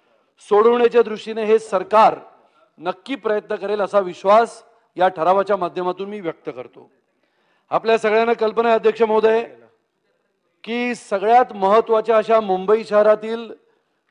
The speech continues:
बीडीडी चाळीच्या विकासाच्या संदर्भामध्ये धोरण ठरवलं गेलं. सतरा एप्रिल दोन हजार सतरा रोजी त्याचा शुभारंभ झाला.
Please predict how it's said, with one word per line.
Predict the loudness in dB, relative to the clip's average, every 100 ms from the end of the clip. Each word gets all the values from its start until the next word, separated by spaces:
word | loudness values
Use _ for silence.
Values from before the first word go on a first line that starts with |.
| _ -12
बीडीडी | -8 -8 -4
चाळीच्या | 0 0 0 -2
विकासाच्या | -2 -2 -2 -2 0 2 0
संदर्भामध्ये | -2 -6 -2 0 0 0 -2
धोरण | -2 -4 -2
ठरवलं | -2 -2 -2 -4
गेलं. | -4 -4 -6 _ _ _ _ _ _ _ _ _ _ _ _ _ -4
सतरा | -4 2 4 6
एप्रिल | 4 0 -6 0
दोन | 0 2
हजार | 2 6 6 4 -2 -10 _ _ _ _ _ _ _ _ _ _ _
सतरा | -6 -6 0 4 4
रोजी | 4 0 -12 -14 _ _ _ _ _ _ _ _ _ _ -2
त्याचा | 0 0 -2
शुभारंभ | 0 2 2 2
झाला. | 4 4 2